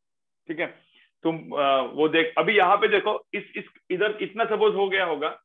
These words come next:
तो एकदम simple मैं आपको बोलता हूँ, Questions को solve करने का तरीका कैसे था। देखो, questions को solve करने का तरीका मैंने एक, अ, अ, method आपको बताया थी,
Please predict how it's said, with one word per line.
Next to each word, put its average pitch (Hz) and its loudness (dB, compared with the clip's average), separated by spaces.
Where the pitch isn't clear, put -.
तो - -4
एकदम 185 -2
simple 220 -2
मैं 214 2
आपको 202 -2
बोलता 165 -4
हूँ, 170 -6
Questions 208 -4
को 269 -4
solve 240 0
करने 226 -2
का 247 -2
तरीका 226 -2
कैसे 180 -6
था। 123 -18
देखो, 185 -6
questions 214 -8
को 233 -6
solve 196 -2
करने 196 -6
का 196 -4
तरीका 165 -4
मैंने 170 -6
एक, - -10
अ, 143 -4
अ, 131 -4
method 143 -6
आपको 185 -8
बताया 156 -6
थी, 160 -16